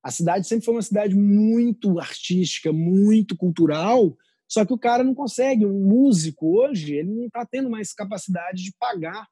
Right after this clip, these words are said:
um aluguel em São Francisco. Ele tem que sair.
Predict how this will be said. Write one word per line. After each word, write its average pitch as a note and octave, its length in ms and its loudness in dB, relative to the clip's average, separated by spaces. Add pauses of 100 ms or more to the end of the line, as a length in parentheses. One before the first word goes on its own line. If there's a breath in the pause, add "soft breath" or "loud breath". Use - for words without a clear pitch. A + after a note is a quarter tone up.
(320)
um F3 100 -4
aluguel E3+ 440 0
em D#3+ 40 -10
São D#3+ 200 -10
Francisco. C#3 560 -8
Ele C3+ 100 -4
tem F3 140 -4
que - 80 -4
sair. F3+ 420 2